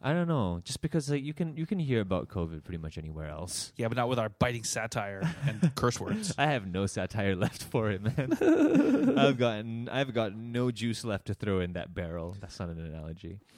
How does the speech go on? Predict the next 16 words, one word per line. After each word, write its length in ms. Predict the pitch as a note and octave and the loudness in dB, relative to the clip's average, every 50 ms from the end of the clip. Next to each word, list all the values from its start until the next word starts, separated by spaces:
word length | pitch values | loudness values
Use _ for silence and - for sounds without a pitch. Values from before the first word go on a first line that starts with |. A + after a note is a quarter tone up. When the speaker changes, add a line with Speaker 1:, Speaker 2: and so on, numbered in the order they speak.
| - - - - - - - - | -20 -18 -18 -18 -18 -16 -10 2
Speaker 2:
No 160 | A#2+ A#2 A#2+ | 6 8 8
Speaker 1:
Um, 140 | A#2+ A#2+ B2 | 8 8 6
Speaker 2:
juice 280 | B2+ B2+ A#2 A#2 - - | 6 6 6 6 6 2
to 80 | G2+ G#2+ | 0 0
throw 220 | G2+ G#2+ A2 A#2 | 2 2 2 4
in 100 | A#2+ A#2+ | 2 2
that 200 | A#2+ A#2 B2 A#2+ | 2 2 2 0
barrel. 320 | G#2+ G#2 F2+ F#2 F#2 F2+ G2 G2+ | -2 -4 -6 -6 -8 -10 -8 -8
I 100 | - - | -8 -6
feel 200 | - - G#2 F#2 | -4 -4 -6 -4
you, 100 | F#2 F#2 | -6 -6
man. 200 | G2 G2 G2 A2 - - - - | -6 -8 -8 -8 -12 -12 -8 -8
<laughs> 120 | G#4 - - - - A#4 - - _ _ C5 - _ - - - - - - - | -8 -8 -8 -10 -12 -12 -12 -14 _ _ -16 -14 _ -18 -20 -18 -18 -16 -10 0
Speaker 1:
Well, 260 | D3+ E3 F3+ F3+ F#3+ | 2 4 4 4 4
I 100 | - F#3+ | 2 0
mean, 320 | G3 G#3 G#3 G3+ G3 E3+ | 2 2 0 0 -2 -8